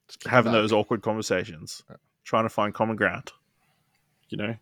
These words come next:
Speaker 2: And then you two bopping out to the, the music they listen to in the car.
Speaker 1: Why not?
Speaker 2: Yes, that's what I want.
Speaker 1: I mean,
Speaker 2: <laughs>
Speaker 1: it's, it's, I mean, this is the John Cena in this franchise that most people would prefer anyway.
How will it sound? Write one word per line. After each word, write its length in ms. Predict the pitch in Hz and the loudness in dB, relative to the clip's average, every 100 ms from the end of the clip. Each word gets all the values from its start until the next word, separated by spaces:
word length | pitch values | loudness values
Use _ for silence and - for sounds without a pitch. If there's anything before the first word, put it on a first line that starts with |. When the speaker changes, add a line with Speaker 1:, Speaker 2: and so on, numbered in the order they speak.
| _ _ _ _ - - - - | _ _ _ _ -20 -20 -6 2
Speaker 2:
And 140 | 117 | 4
then 220 | 113 107 | 4 2
you 180 | 107 120 | 2 2
two 260 | - 120 113 | 4 2 4
bopping 400 | 107 110 123 110 | 2 2 0 0
out 220 | 101 - | -2 -4
to 120 | 98 | -4
the, 240 | 107 98 - _ _ - | -2 -2 -4 _ _ -4
the 80 | |
music 320 | 117 107 98 95 | -2 -2 -4 0
they 120 | 110 | 0
listen 260 | 104 - | 0 -6
to 120 | - 120 | -2 -2
in 120 | 117 | -2
the 60 | 117 | -4
car. 280 | 95 101 - _ _ _ - | -6 -6 -10 _ _ _ -8
Speaker 1:
Why 160 | 117 107 | -2 -2
not? 180 | 82 - _ _ _ _ - | -2 -12 _ _ _ _ -4
Speaker 2:
Yes, 300 | 101 - - | 0 0 0
that's 200 | 113 - | -4 4
what 100 | 117 | 6
I 60 | |
want. 260 | 107 95 78 _ _ _ - - _ - 135 | 6 4 -4 _ _ _ -16 -16 _ -10 0
Speaker 1:
I 60 | |
mean, 240 | 156 160 151 | 4 4 4
Speaker 2:
<laughs> 20 | |
Speaker 1:
it's, 360 | 151 147 - - _ - | 0 -2 -8 -12 _ -4
it's, 400 | 143 - - - - - - - - - - | -2 -2 -12 -14 -18 -20 -20 -20 -16 -16 -2
I 80 | 143 | 2
mean, 140 | 151 175 | 4 4
this 160 | 214 | 4
is 80 | 185 | 2
the 140 | 131 123 | 0 2
John 200 | 117 117 | 0 0
Cena 320 | 127 113 107 | -2 0 -2
in 240 | 104 98 - - | -4 -8 -12 -10
this 240 | 107 - - | -8 -8 -14
franchise 520 | - 104 98 95 90 | -8 -6 -2 -4 -4
that 120 | 87 - | -8 -8
most 280 | 98 92 - | -8 -6 -4
people 320 | 98 92 78 - | -4 -4 -6 -4
would 140 | 95 | -4
prefer 340 | 104 98 90 | -4 -2 0
anyway. 380 | 85 67 71 67 | 0 -4 -6 -8